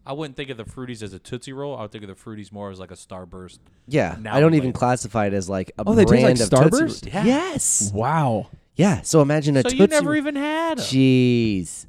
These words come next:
Speaker 3: I went through a weird phase, kinda
Speaker 2: Wow.
Speaker 3: still do with some things where I just don't
Speaker 2: Book,
Speaker 3: try
Speaker 2: judging
Speaker 3: things.
Speaker 2: it right by it.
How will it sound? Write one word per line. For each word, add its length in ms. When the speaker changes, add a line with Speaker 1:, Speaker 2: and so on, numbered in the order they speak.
Speaker 3:
I 80
went 120
through 140
a 40
weird 220
phase, 520
kinda 180
Speaker 2:
Wow. 80
Speaker 3:
still 140
do 120
with 80
some 180
things 280
where 100
I 60
just 120
don't 120
Speaker 2:
Book, 100
Speaker 3:
try 220
Speaker 2:
judging 300
Speaker 3:
things. 100
Speaker 2:
it 20
right 240
by 220
it. 180